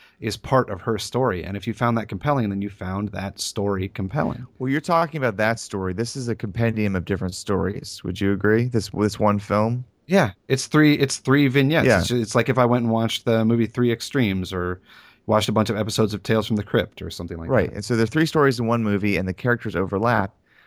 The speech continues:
Speaker 2: And, um, I just felt like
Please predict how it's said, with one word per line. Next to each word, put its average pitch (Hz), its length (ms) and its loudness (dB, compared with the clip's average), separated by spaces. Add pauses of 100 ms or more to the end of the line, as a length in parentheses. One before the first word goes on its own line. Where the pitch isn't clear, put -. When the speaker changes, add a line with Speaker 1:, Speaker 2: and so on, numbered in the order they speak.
(280)
Speaker 2:
And, 107 260 2
um, 95 320 2 (580)
I 117 140 4
just 131 340 -2
felt 107 220 2
like 110 500 -2